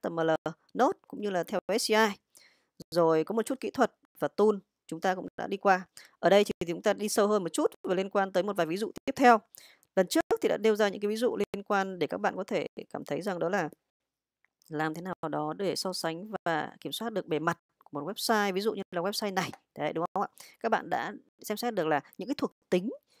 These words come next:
những cái C S S và những cái, ờ, ví dụ chẳng hạn như đơn giản như vị trí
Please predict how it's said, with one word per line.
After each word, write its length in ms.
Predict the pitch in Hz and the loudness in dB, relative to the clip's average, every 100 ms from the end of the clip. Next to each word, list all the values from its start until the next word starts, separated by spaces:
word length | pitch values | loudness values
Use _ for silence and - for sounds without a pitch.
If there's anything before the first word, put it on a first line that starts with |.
| _ | _
những 120 | 190 | -8
cái 60 | 208 | -6
C 240 | - 226 240 254 320 | 0 2 4 6 6
S 20 | |
S 220 | - - - _ _ | 4 2 -6 _ _
và 160 | - 160 | -2 0
những 220 | 165 233 302 _ | 0 -4 -6 _
cái, 360 | 208 185 202 302 - - | -4 -2 -4 -8 -18 -20
ờ, 400 | - 165 160 156 156 - | -2 2 4 2 -2 -6
ví 80 | 202 | -6
dụ 80 | |
chẳng 120 | 196 156 | -4 -4
hạn 100 | 147 | -4
như 60 | |
đơn 180 | 175 196 | -2 0
giản 140 | 175 | 0
như 60 | 160 | -2
vị 120 | 196 143 | -6 -2
trí 160 | - | -2